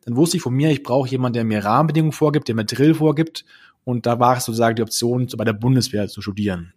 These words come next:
Der Nebeneffekt war, du wirst auch bezahlt dafür und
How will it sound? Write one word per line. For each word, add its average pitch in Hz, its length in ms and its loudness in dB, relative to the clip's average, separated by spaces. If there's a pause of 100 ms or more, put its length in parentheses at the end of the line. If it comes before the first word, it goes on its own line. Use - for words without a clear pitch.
Der 104 80 -4
Nebeneffekt 127 460 0
war, 113 100 6
du 117 80 0
wirst 127 160 2
auch 110 80 -8
bezahlt 175 480 0
dafür 175 400 2
und 120 260 -4